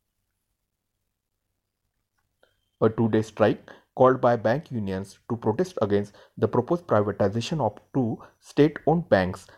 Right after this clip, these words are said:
has received good response in the district. As protests and demonstrations were banned due to corona, employees shouted slogans against the central government in front of bank branches. The Pimpalgaon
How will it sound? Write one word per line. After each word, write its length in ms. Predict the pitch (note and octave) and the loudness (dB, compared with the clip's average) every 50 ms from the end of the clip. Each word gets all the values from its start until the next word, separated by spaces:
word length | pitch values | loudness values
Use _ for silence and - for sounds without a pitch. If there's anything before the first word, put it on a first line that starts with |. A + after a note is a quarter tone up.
| _ _ | _ _
has 240 | - A#2 A2+ A2 - | 0 0 2 2 2
received 360 | A#2+ B2 B2 - D3 C3+ C3+ | 0 0 0 0 -2 -2 0
good 280 | C3+ D#3+ E3 D3+ - A2+ | 0 -2 0 0 -4 -6
response 480 | G#2+ - - - F#2+ F#2+ F#2 - - _ - | -10 -6 -2 0 0 0 -2 -4 -10 _ -6
in 80 | G#2 | -2
the 100 | G2+ G#2+ | -2 0
district. 460 | G2+ A2 G#2 - - F#2 F2 - - _ _ _ _ _ _ _ _ _ _ _ _ _ _ | 0 -2 -4 -6 -10 -14 -14 -14 -18 _ _ _ _ _ _ _ _ _ _ _ _ _ _
As 340 | C3 D3+ C3 - - - - _ | 4 4 4 4 2 -6 -16 _
protests 420 | - A#2+ A2+ - C#3+ B2+ - - - | -6 -6 -2 -2 -2 -2 -2 -4 -4
and 160 | - A2+ A2 G#2 | -2 -2 0 0
demonstrations 760 | G#2+ G#2+ G#2+ A#2 B2 - - - C#3+ D3 - E3+ E3+ - - | 0 0 0 -2 -6 -6 -8 -8 -8 -6 -6 -8 -10 -8 -8
were 200 | A#2 A2+ A2 G2+ | -4 -2 -2 -2
banned 420 | F#2+ F#2+ - A2+ G#2 F#2+ F#2+ - - - - _ _ _ C3 | 0 2 2 2 2 0 -2 -6 -12 -20 -20 _ _ _ -2
due 140 | A#2+ A#2 | -2 0
to 120 | A#2 - - | 0 -2 -4
corona, 500 | - - A#2+ G#2 G2+ F#2+ G2 G2 C3 - _ _ _ _ _ _ | -2 0 0 2 2 0 -2 -4 -6 -10 _ _ _ _ _ _
employees 440 | - A#2 B2+ C3 - C#3+ C#3 D3+ E3 | 0 0 0 2 2 4 4 4 2
shouted 480 | - - - A2 A#2 A2+ - F3 F3+ F3+ | -2 0 0 0 0 0 -2 -6 -6 -6
slogans 460 | - - A2+ G#2 F#2+ G#2 G2+ G2+ - - | -6 -4 -4 -2 0 -2 -4 -4 -4 -4
against 240 | - G#2 A#2 C3 D3 | -2 0 0 0 0
the 100 | - E3+ | -2 -4
central 380 | - - A#2+ A2 G#2 - G2 F#2+ | -2 -2 -2 0 0 0 -2 0
government 460 | F2+ F#2+ F#2 F2+ F#2 F#2+ G2 G2 - - - - _ _ | 0 0 0 0 -2 -4 -6 -6 -10 -14 -20 -20 _ _
in 160 | - A#2+ C3 | -4 -4 -2
front 320 | C#3 - D3 C#3+ D3 D3+ - | -2 -2 -4 -4 -2 -2 0
of 260 | B2 A2 G2+ - - | 0 0 0 0 0
bank 300 | - G2 G#2 G2+ G#2 - | 0 0 0 0 -4 -6
branches. 600 | - - G2 F#2 G2 F#2+ - F2+ D#2+ - - - _ _ _ _ _ _ _ _ _ _ _ _ _ _ _ _ _ _ _ _ _ _ _ _ _ _ _ _ _ _ _ _ _ _ _ _ _ _ _ _ _ _ _ _ _ _ _ _ _ _ _ _ _ _ _ _ _ _ _ _ _ _ _ _ _ _ | -4 -2 -2 -2 -2 -4 -6 -6 -8 -8 -10 -18 _ _ _ _ _ _ _ _ _ _ _ _ _ _ _ _ _ _ _ _ _ _ _ _ _ _ _ _ _ _ _ _ _ _ _ _ _ _ _ _ _ _ _ _ _ _ _ _ _ _ _ _ _ _ _ _ _ _ _ _ _ _ _ _ _ _
The 160 | A#2+ C3 A2 | -10 -8 -4
Pimpalgaon 520 | - A#2 A2+ G#2+ A2 G#2+ G#2+ G#2+ G#2+ G#2+ | -2 -2 0 2 2 2 4 4 4 4